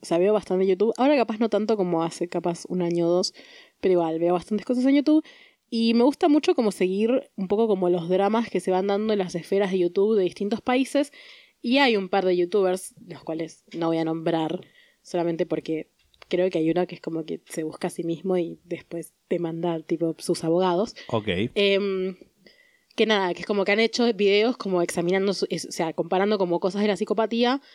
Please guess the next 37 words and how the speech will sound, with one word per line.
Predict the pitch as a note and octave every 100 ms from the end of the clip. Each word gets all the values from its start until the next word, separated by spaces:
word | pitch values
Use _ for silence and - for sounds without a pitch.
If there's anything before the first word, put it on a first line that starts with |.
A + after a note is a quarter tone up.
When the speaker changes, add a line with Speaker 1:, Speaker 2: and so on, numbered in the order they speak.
| - _ -
Speaker 1:
con | G3
cosas | G#3 G#3 G#3+
que | G3+
hacen | G#3+ G#3+
estos | - - F#3+
youtubers, | F#3+ F#3+ G3 G#3 - - _ _ _ _
eh, | F#3 E3+ D#3+ D#3+ D#3+
que | F#3+
nada, | F#3+ D#3+
generalmente, | - E3+ F3+
tipo, | F3 E3+
son | F3+
escrachados | F3+ G3 F#3+ G3 F#3 F3+ F3+ E3+
o | E3
las | D3
novias, | E3+ E3+
tipo, | - F3 E3+ D#3+ D#3 -
eh, | F3 D#3 D#3 D3+ -
los | E3+ D#3
escrachan | C#3+ E3 E3
por | E3
violencia | E3 E3 E3
de | F3+
género | F#3+ F3 E3+ -
o | F3
tienen | F3+ F3+
como | F3 F3
alguna | E3+ F#3+ F#3
cosa | F#3 F#3+ F3+
que |
es | D#3+
medio | F3+ F3+
patrón | F3 F3+ F3+
así | E3 F#3
como | E3+ E3+ D#3+
medio, | E3 F3 F3 D#3+ - - - - _ _ _ _ -
em, | F3+ E3+ E3 E3